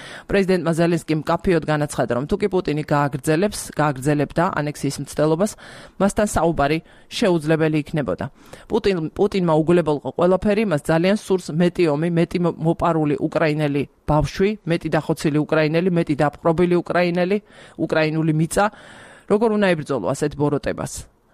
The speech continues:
ასეთ ბოროტებას ძალით ანადგურებენ, აცხადებს უკრაინის საგარეო საქმეთა მინისტრი.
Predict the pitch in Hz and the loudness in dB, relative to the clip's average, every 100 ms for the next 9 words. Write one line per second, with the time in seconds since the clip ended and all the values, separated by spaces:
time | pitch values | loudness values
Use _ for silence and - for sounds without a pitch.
0 | _ - 180 180 160 170 160 175 208 - | _ -4 0 4 4 4 2 2 0 0
1 | 160 151 143 - 139 139 - 131 101 104 | 0 2 0 0 0 -2 0 0 0 -2
2 | 143 - 147 180 165 - 139 127 165 156 | -4 -2 -2 -2 -2 0 0 0 -2 -2
3 | 143 143 135 - 135 - 127 151 139 123 | 0 0 0 -2 -6 -4 -2 0 0 -4
4 | 143 - 147 | -8 -14 -18